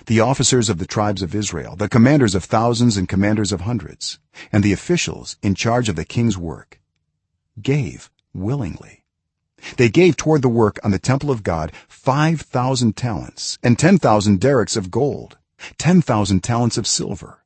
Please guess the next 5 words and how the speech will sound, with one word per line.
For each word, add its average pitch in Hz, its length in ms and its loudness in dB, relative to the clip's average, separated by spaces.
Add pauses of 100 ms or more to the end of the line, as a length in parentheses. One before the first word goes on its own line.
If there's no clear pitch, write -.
(380)
eighteen 147 600 4
thousand 120 520 -2
talents 107 380 -2
of 90 180 -10
bronze, 71 720 -12